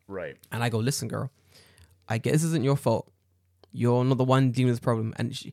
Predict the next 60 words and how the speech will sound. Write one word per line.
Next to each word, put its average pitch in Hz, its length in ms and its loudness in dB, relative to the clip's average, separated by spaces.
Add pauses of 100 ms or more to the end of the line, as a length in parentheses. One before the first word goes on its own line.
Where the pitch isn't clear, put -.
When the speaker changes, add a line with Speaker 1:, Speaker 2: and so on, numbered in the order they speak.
(100)
Speaker 2:
she - 180 -2
was 190 180 0
really, 120 520 -4
like, 123 120 -12
she - 120 -4
was 170 120 -2
so - 240 -4
nice. 117 140 -4
She - 120 -2
was 147 100 -2
very, 127 420 2
she, 160 180 -8
she, - 320 -6
she 165 220 -6
clearly 143 420 -4
cared. - 320 -6 (320)
She - 140 0
was 143 160 2
like, 143 220 0
"Bro, 131 280 -2
like, 117 240 -6
what - 160 -16
the 175 100 -8
fuck? 185 500 -10
No 165 220 4
one," 233 120 4 (100)
she's - 120 -8
like, 214 80 -2
it's - 80 -6
like, 233 140 -2 (280)
"No," 127 340 0
I - 80 -4
was - 80 0
like, - 100 -8
"No 127 200 -2
one's 127 180 0
helping." 120 360 -10 (280)
Like, 143 120 -2
she, 165 80 -6
you 180 120 -4
could, 170 260 -6
I 151 60 0
could 156 160 -4
tell 175 300 0
she - 180 -4
was 127 140 -4
feeling 110 280 -8
it. - 140 -10 (380)
So 139 120 0
I 139 40 4
was 143 80 2
like, 113 100 0
"Bro, 113 120 -4
listen, 123 380 -4 (1040)
all 156 320 2
I 180 160 0
need 175 240 -2
you 160 80 -2
to 139 100 -4
do 123 300 0